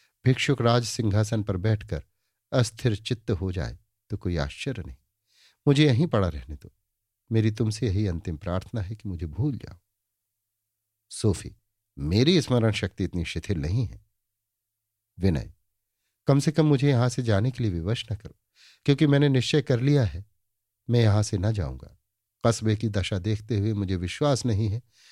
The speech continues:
कि मैं जनता को काबू में रख सकूंगा। सोफी ने गंभीर भाव से कहा, जैसी तुम्हारी इच्छा।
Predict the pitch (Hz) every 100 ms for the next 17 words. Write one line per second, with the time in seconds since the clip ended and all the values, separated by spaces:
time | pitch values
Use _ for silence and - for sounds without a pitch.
0 | _ - 135 131 113 120 117 104 101 -
1 | 104 107 104 82 98 - - - 65 -
2 | _ _ _ _ _ _ _ _ _ -
3 | 117 101 107 90 92 92 120 135 82 76
4 | - - - - _ _ _ _ _ _
5 | _ _ _ _ _ _ 127 123 151 113
6 | 95 95 87 - -